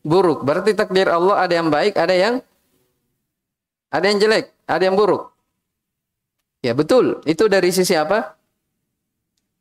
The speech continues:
Penilaian manusia. Ya. Jadi apa yang Allah Subhanahu wa taala takdirkan kepada hambanya, ada yang baik, ada yang buruk. Jadi ada yang ditakdirkan berbuat dosa, betul. Itu takdir Allah Subhanahu wa taala.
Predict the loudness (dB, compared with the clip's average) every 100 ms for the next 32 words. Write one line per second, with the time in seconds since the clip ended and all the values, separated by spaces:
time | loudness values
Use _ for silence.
0 | _ _ -4 0 2 2 2 0 0 0
1 | -2 -4 -6 _ _ _ _ _ _ -8
2 | -8 -10 _ _ _ _ _ _ _ -4
3 | -2 0 0 0 0 2 2 0 -2 -2
4 | -2 -2 0 -2 0 -2 -2 -4 -2 -2
5 | -2 -4 -4 -10 _ _ -20 _ _ -4
6 | -2 -2 -2 -2 -2 -2 -4 -6 _ -6
7 | -2 0 -2 0 0 -2 -2 0 0 0
8 | 2 2 0 -6 _ _ _ _ -2 0
9 | 2 0 0 0 -2 -2 -2 -2 -2 -2
10 | -2 -2 0 -2 0 -2 0 0 0 -6
11 | _ _ _ -4 0 0 -2 -2 -2 -2
12 | -6 _ _ _ _ _ -2 0 0 -2
13 | -2 -2 -4 -2 -2 -2 0 -2 -2